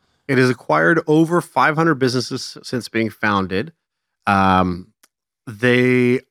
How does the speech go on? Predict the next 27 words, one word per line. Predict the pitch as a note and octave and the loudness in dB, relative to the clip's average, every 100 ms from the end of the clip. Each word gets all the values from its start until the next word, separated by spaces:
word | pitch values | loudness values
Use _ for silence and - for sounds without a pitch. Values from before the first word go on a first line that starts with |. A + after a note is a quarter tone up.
| _ | _
I | C3 C#3+ | -2 0
think | F#3+ A3 | 0 2
they | G#3+ | 4
make | D#3 A#2 A2 C3 D3+ _ - | 4 4 4 2 0 _ -2
offers | A2+ A2 D3 D#3 D3 | 0 0 0 0 -2
to, | - C3 A2+ | -6 -4 -2
like, | G#2 G2 - | 0 -2 -4
hundreds | - - D#3 E3+ D#3 D3+ A#2+ | -16 -4 0 2 2 2 0
of | A#2 | -8
soft-, | - A2 G#2+ - | -2 -2 -2 -2
uh, | C#3 | -4
hundreds | C3 E3+ E3 D3 | 0 2 2 0
of | C3 | -4
companies | - B2 A2 G#2+ G#2 - - _ _ _ _ _ | -4 -4 -2 -4 -4 -6 -14 _ _ _ _ _
every | B2 A#2 | -2 2
year, | A2+ | 4
if | A2 | 4
not | B2+ G#2+ | 2 -2
a | |
thousand | G2+ G#2 G2+ G#2 | -2 -2 0 -2
companies | G#2+ F#2+ F#2+ F2 | -4 -4 -4 -6
a | E2+ | -8
year | E2 | -10
or | D2+ | -10
something | - D#2 C2+ | -12 -16 -16
like | D#2 | -14
that. | C#2 B1 | -12 -12